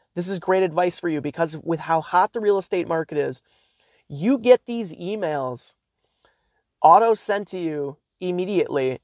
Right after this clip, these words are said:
as a home hits the market. So, you know, if you maybe aren't looking necessarily for a home right now, but three months from now you are,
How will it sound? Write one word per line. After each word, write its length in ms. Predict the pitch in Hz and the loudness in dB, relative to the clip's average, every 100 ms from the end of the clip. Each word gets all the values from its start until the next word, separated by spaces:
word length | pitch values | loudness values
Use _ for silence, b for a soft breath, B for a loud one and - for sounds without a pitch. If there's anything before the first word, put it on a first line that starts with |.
| - | 2
as 220 | 151 165 | 2 2
a 40 | |
home 220 | 156 151 | -4 -6
hits 220 | 151 147 - | -4 -8 -8
the 80 | |
market. 420 | 131 143 - 123 - | -6 -6 -4 -6 -8
So, 380 | - 147 143 b b b b b - | 0 2 2 b b b b b -10
you 120 | 151 | -2
know, 280 | 147 143 139 | 0 2 0
if 240 | 160 139 151 | -4 -8 -10
you 680 | 165 170 170 170 165 165 - _ _ _ _ - | -8 -4 -2 0 0 0 -4 _ _ _ _ -4
maybe 300 | 180 180 202 - | -2 -2 -6 -6
aren't 280 | 165 185 - | -6 -6 -10
looking 640 | 165 156 160 175 - 190 | -6 0 0 0 -2 -6
necessarily 520 | 180 185 170 185 175 | -6 -6 -8 -2 -2
for 220 | 175 - 160 | 0 2 0
a 60 | |
home 340 | 147 156 156 151 | 2 -2 -2 -4
right 220 | 143 127 | -6 -4
now, 280 | 135 143 220 | -4 0 0
but 180 | 233 | 0
three 200 | - 160 | -4 -8
months 240 | 147 131 - | -6 -8 -8
from 100 | 170 | -6
now 140 | 165 | -4
you 160 | 175 185 | -2 -2
are, 180 | 208 | -2